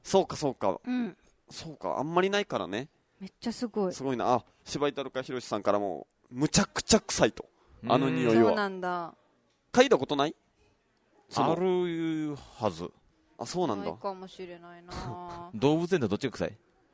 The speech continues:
Speaker 1: いや、こう、同じレベル。
Speaker 2: あー。
Speaker 3: 天王寺動物園。天王寺動物園。
Speaker 1: 天王寺動物園。
Speaker 3: うん。
Speaker 1: あの、大阪のね。
Speaker 2: 大阪いたからね。
Speaker 1: そう、大阪いたんで、ウッチーさんとかね、聞いてくれたら、
Speaker 3: うん。
Speaker 1: そう、わかるってなるかもしれないけど、いい勝負。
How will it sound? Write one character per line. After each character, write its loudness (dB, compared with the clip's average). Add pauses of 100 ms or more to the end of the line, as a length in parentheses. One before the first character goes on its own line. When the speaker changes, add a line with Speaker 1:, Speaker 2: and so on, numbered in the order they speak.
(580)
Speaker 1:
い -8
や、 0
こ -4
う、 4
同 10
じ 10
レ 12
ベ 10
ル。 6
Speaker 2:
あ 0
ー。 -14 (140)
Speaker 3:
天 2
王 0
寺 0
動 0
物 -4
園。 -6
天 -4
王 -4
寺 6
動 10
物 10
園。 2
Speaker 1:
天 12
王 12
寺 6
動 12
物 6
園。 4
Speaker 3:
う 2
ん。 2 (240)
Speaker 1:
あ 2
の、 6
大 10
阪 4
の 0
ね。 2
Speaker 2:
大 4
阪 -6
い -18
た -10
か -8
ら -10
ね。 -12
Speaker 1:
そ 0
う、 2
大 6
阪 4
い 2
た 4
ん -2
で、 4 (160)
ウ 2
ッ 0
チ -12
ー -8
さ 0
ん 0
と -6
か -2
ね、 0
聞 -2
い 0
て -2
く 0
れ -6
た 0
ら、 6
Speaker 3:
う -20
ん。 -18
Speaker 1:
そ -8
う、 -2
わ 8
か 6
る 2
っ -18
て -4
な 0
る 0
か -4
も -4
し -12
れ -12
な -2
い -4
け -6
ど、 -10 (360)
い 2
い 4
勝 4
負。 -20